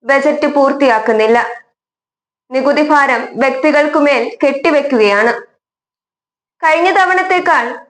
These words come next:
കുറവാണ് ഇത്തവണ കർഷകർക്കുള്ള പ്രഖ്യാപനം. ഇത്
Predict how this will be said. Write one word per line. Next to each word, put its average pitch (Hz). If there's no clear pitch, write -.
കുറവാണ് 294
ഇത്തവണ 285
കർഷകർക്കുള്ള 285
പ്രഖ്യാപനം. 220
ഇത് 247